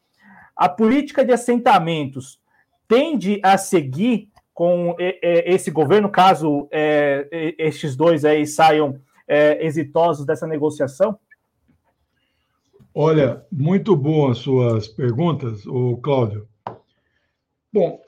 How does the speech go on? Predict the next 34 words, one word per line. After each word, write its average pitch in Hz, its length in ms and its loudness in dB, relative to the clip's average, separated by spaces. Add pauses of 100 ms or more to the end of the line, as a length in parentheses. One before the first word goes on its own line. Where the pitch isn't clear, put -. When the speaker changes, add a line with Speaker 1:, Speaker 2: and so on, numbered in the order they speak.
(140)
Speaker 2:
primeiro 233 340 4
vamos 247 240 6
dizer, 170 600 2
é, 147 440 -4 (440)
o 311 120 -10
partido 175 580 -2
que 147 280 -4
se - 220 -6
apresenta 202 680 0
como 180 240 -4
de - 80 -10
esquerda 135 640 -2 (260)
em 135 200 -2
Israel, 120 640 -2
que 117 340 -8
elegeu 120 480 -4
sete, - 960 -6 (220)
né, 131 240 -8 (840)
que 147 120 -4
é 139 60 2
o 127 100 0
Meretz, 120 720 0
deixa - 220 -18
eu 120 60 -12
colocar 117 380 -12
aqui 117 320 -10
o, 110 460 -12 (460)
o 127 100 -12
outro 120 220 -8
partido 113 400 -12
beiteno, 110 560 -10
pra 110 140 -12
não 113 40 -8
esquecer. - 500 -16